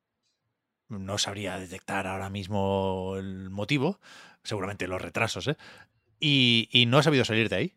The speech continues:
No, no ha cuajado, no cogió tracción el marketing. Lo comentábamos cada vez que aparecía en,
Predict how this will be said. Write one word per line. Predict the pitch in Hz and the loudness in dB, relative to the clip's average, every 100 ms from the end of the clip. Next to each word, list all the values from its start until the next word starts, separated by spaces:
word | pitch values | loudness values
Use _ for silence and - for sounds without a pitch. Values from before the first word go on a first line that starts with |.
| _ | _
No, | - 110 113 110 | -4 2 4 4
no | 110 | 2
ha | 123 | 2
cuajado, | 123 - 180 170 170 | 2 6 8 10 8
no | 131 127 | 4 0
cogió | 117 120 135 127 120 117 | -2 -4 0 4 4 2
tracción | 113 - 131 120 | -2 0 2 2
el | 110 | 4
marketing. | 139 165 127 175 | 2 2 0 -2
Lo | 120 92 | -2 -4
comentábamos | 85 85 101 110 92 - | -8 -2 0 0 -2 -4
cada | - 87 | -2 -2
vez | 98 - | -2 -4
que | 113 | -4
aparecía | 95 92 110 101 | -4 -2 0 2
en, | 95 92 | 0 -10